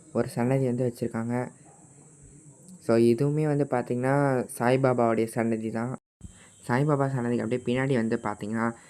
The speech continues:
சிவனுடைய சன்னதி வந்து இருக்கு, கைஸ். So, சிவனுடைய சன்னதிக்கு அப்படியே பின்னாடி வந்து பார்த்தீங்கன்னா, கைலாய மலையில வந்து இருக்கிற மாதிரி வந்து இருக்கு. அந்த பிக்சர் வந்து ரொம்பவும் சூப்பரா இருக்கு, கைஸ்.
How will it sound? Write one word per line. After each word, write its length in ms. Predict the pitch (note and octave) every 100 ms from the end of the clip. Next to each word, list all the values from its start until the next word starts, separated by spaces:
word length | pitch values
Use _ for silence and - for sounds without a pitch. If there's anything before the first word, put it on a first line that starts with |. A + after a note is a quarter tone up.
| -
சிவனுடைய 580 | - - C#3 E3 D3+ B2+
சன்னதி 360 | A#2+ A2 G#2+ G#2
வந்து 200 | A2 A2
இருக்கு, 200 | - -
கைஸ். 220 | G#2 - - - - - -
So, 100 | - A2
சிவனுடைய 440 | C3 C#3 D#3+ D3+
சன்னதிக்கு 420 | C#3+ A#2 A2+ A2+
அப்படியே 200 | G#2+ A#2+ A#2+
பின்னாடி 300 | B2+ D3+ D#3+
வந்து 200 | C3 C3+
பார்த்தீங்கன்னா, 400 | C3+ G#2 A2 B2 -
கைலாய 500 | A#2 D#3+ F3 D#3+ C3
மலையில 420 | A2+ A2 A2 A2
வந்து 320 | G#2+ A#2 B2+
இருக்கிற 360 | A#2 A#2 A#2+ A2
மாதிரி 220 | A2 A2
வந்து 260 | A2 G#2 A2 G#2+
இருக்கு. 340 | G#2 - G#2+ A#2+ B2+ - - - - - -
அந்த 160 | G#2+ -
பிக்சர் 320 | A2+ A2+ D3
வந்து 160 | A#2+ B2
ரொம்பவும் 360 | A2 A#2 A#2+ A#2+
சூப்பரா 360 | A#2+ A#2+ B2
இருக்கு, 240 | A2+ A2+ G#2+
கைஸ். 260 | A2 -